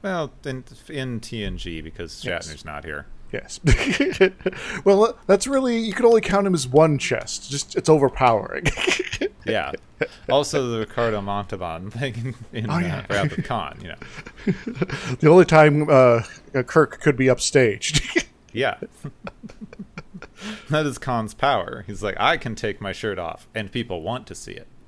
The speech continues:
Speaker 2: <laughs> Take that, Kirk. <laughs>
Speaker 1: Which we're only mentioning because you get the same en-, en-, energy about halfway through this episode.
Speaker 2: A bit, yeah.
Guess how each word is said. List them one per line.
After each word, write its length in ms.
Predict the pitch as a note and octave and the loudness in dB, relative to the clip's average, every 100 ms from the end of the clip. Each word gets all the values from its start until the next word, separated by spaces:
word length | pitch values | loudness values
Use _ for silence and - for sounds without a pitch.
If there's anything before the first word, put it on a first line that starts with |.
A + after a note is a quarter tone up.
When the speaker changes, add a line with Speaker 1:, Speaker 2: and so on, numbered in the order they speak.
| - | -8
Speaker 2:
<laughs> 1900 | A#2+ - D#3 F#3 F#3+ - - - - - - - - - - - - - - | -6 -4 -2 -2 0 0 0 -2 -12 -12 -16 -14 -12 -10 -10 -12 -20 -14 2
Take 260 | C#3+ B2 | 2 4
that, 280 | B2+ G2+ - | 0 -2 -6
Kirk. 440 | - B2 A#2 - - | -2 -2 -2 -4 -4
<laughs> 680 | - G3+ F#3 A#3+ - - - | -2 -2 -4 -8 -14 -20 -12
Speaker 1:
Which 140 | A#2+ | -4
we're 100 | D#3 | 0
only 160 | F3+ C#3 | 0 0
mentioning 380 | B2 A#2 A2 F#2 | -2 -4 -6 -6
because 260 | F2+ G#2+ | -6 -6
you 60 | G2+ | -4
get 160 | A#2 - | -4 -6
the 60 | |
same 300 | - A2+ F#2+ | -8 -6 -4
en-, 160 | F#2+ F2 - | -6 -8 -10
en-, 200 | - B2 - | -8 -8 -6
energy 440 | B2 A#2 F2 F2+ | -6 -6 -6 -8
about 240 | E2+ F2 E2 | -6 -6 -6
halfway 380 | F2+ F2 F2 E2 | -8 -10 -12 -12
through 360 | - E2+ D#2 - | -10 -10 -10 -10
this 200 | F2+ - | -10 -8
episode. 560 | E2+ - - G2 C3 - - - - F4 - | -10 -10 -14 -8 -10 -10 -18 -20 -20 -20 -14
Speaker 2:
A 60 | G4 | -8
bit, 200 | D4 D#3+ | -6 -4
yeah. 220 | B2+ | -4